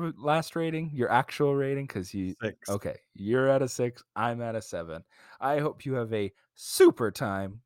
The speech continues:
Speaker 1: watching this movie because I had a good time. Andrew had a somewhat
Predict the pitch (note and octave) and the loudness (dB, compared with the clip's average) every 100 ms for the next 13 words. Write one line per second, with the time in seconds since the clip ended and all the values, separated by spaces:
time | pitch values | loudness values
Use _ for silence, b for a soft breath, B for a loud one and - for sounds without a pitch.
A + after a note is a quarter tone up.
0 | _ G2 G2 F#2+ F#2 E2 E2+ - F2 F2 | _ -10 -8 -6 -8 -8 -10 -12 -12 -10
1 | E2+ E2+ - _ - G#2 F2 G3+ F2 - | -8 -10 -14 _ -18 -12 -10 -8 -10 -2
2 | D#3+ D#3+ C#3 B2+ B2 A2+ B2+ A#2+ - B2+ | 2 4 2 2 -4 -4 -4 -4 -4 -4
3 | A#2 A#2+ B2 G#2 G#2 G#2 G#2 G#2+ G#2 C3 | -2 -4 -6 -8 -6 -6 -4 -4 -6 -8
4 | E3 _ _ _ _ _ - - - A2 | -16 _ _ _ _ _ -14 -10 -4 -4
5 | G#2+ G#2 | -2 -6